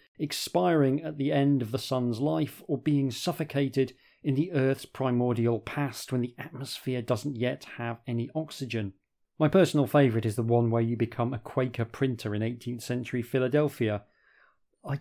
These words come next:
didn't really expect that to be an option when I started reading. There's a lovely mix of the sort of things you might expect, such as being eaten by dinosaurs,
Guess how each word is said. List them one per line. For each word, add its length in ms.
didn't 300
really 300
expect 440
that 180
to 80
be 80
an 100
option 380
when 140
I 80
started 480
reading. 460
There's 180
a 60
lovely 420
mix 380
of 80
the 80
sort 240
of 100
things 400
you 100
might 340
expect, 500
such 260
as 100
being 260
eaten 320
by 140
dinosaurs, 720